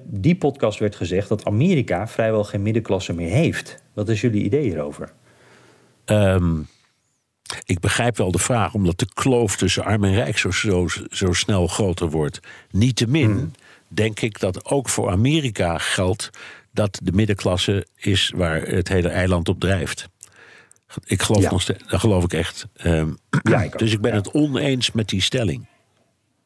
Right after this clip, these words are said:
Speaker 1: Ja, het, het is wel zo dat het inderdaad, eh, dat, dat er dingen afbrokkelen. En, en de
Speaker 2: Zeker.
Speaker 1: middenklasse heeft het moeilijk, maar
Speaker 2: Ja.
Speaker 1: hij is er zeker en
Speaker 2: Is, is,
Speaker 1: groot.
Speaker 2: is er zeker wel. En ook,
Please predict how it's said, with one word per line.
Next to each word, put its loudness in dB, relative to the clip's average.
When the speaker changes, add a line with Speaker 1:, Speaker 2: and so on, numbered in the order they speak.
Speaker 1:
Ja, -2
het, -2
het 2
is 2
wel 4
zo -2
dat -2
het -10
inderdaad, 0
eh, 2
dat, -2
dat -2
er 0
dingen 0
afbrokkelen. -2
En, -4
en -4
de 2
Speaker 2:
Zeker. 2
Speaker 1:
middenklasse 0
heeft -2
het -12
moeilijk, 2
maar -4
Speaker 2:
Ja. 2
Speaker 1:
hij -4
is 0
er -4
zeker 0
en -4
Speaker 2:
Is, 0
is, -8
Speaker 1:
groot. -2
Speaker 2:
is 0
er 0
zeker 0
wel. 0
En 0
ook, -2